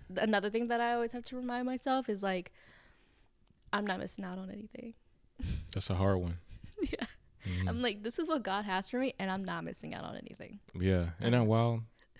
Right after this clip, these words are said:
Speaker 2: that
Speaker 1: <laughs>
Speaker 2: missing out stuff, they say, uh, comparison steals joy.
Speaker 1: Yeah.
Speaker 2: You know,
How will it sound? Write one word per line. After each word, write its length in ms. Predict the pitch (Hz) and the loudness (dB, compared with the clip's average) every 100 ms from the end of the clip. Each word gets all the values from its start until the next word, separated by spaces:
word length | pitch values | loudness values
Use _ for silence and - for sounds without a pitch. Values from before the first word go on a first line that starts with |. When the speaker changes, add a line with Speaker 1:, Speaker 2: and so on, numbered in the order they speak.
| - | 4
Speaker 2:
that 160 | - | 6
Speaker 1:
<laughs> 80 | - | 6
Speaker 2:
missing 200 | - - | 4 4
out 160 | 190 92 | 2 2
stuff, 420 | - 92 90 - | 2 2 2 0
they 100 | 90 | -4
say, 260 | 92 92 87 | -2 2 2
uh, 200 | 87 82 | 2 0
comparison 580 | - 87 90 87 - 87 | -4 -2 0 0 0 -4
steals 400 | - 85 85 82 | -2 0 0 -2
joy. 380 | 87 85 87 95 - - - | -2 0 0 -4 -12 -20 -8
Speaker 1:
Yeah. 300 | 170 147 147 - - | -4 -4 -6 -14 -12
Speaker 2:
You 140 | - - | -4 -2
know, 160 | 82 | 0